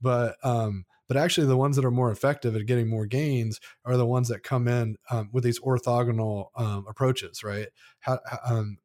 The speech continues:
can we train the muscles in different ways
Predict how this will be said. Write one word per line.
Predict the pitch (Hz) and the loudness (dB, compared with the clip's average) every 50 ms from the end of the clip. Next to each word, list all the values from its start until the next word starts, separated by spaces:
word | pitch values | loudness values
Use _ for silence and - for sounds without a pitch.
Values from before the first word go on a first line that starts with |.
| - | -12
can | - - 139 139 131 | -4 0 2 2 4
we | 131 | 2
train | 113 - - 143 139 143 139 131 120 107 - - | 2 0 0 0 2 2 2 0 0 -2 -4 -6
the | 120 117 | -4 -2
muscles | 120 131 131 - 127 117 117 | 0 0 0 0 0 0 0
in | 117 113 | 0 0
different | 110 123 120 120 101 101 | 0 -2 -2 -4 -6 -4
ways | 120 131 127 123 117 107 104 104 104 101 - | 0 0 2 2 2 0 -2 -4 -6 -8 -10